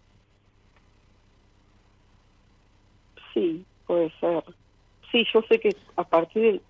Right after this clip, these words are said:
porque hasta que yo tuve a mis hijos, yo digo, por decirlo de alguna manera, es salvaje. Y ellos me humanizaron y bueno,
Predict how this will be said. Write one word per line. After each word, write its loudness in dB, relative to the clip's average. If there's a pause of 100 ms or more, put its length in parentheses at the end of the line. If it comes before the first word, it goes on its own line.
(120)
porque -2
hasta 0
que -2
yo 0
tuve 2
a 2
mis 0
hijos, 2 (800)
yo 6
digo, 2
por -10
decirlo -2
de 2
alguna -2
manera, 2
es -2 (100)
salvaje. 0 (1800)
Y -4
ellos 0
me 4
humanizaron 4
y 2
bueno, -4